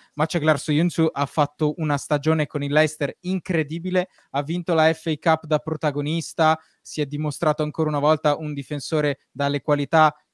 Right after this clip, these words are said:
fisiche, atletiche e soprattutto di concentrazione da primo livello, da primo livello. E se il Leicester, dopo il miracolo di Ranieri, è ancora una squadra di prima fascia,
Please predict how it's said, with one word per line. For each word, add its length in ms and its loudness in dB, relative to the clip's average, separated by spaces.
fisiche, 600 0
atletiche 840 -2
e 100 -6
soprattutto 540 -4
di 100 -4
concentrazione 880 -2
da 180 -2
primo 380 0
livello, 560 -2
da 160 -6
primo 260 -4
livello. 520 -6
E 100 -2
se 160 -2
il 100 0
Leicester, 560 4
dopo 460 0
il 180 -2
miracolo 560 4
di 160 0
Ranieri, 500 0
è 140 -4
ancora 640 2
una 240 -4
squadra 420 0
di 120 -10
prima 260 -4
fascia, 480 -2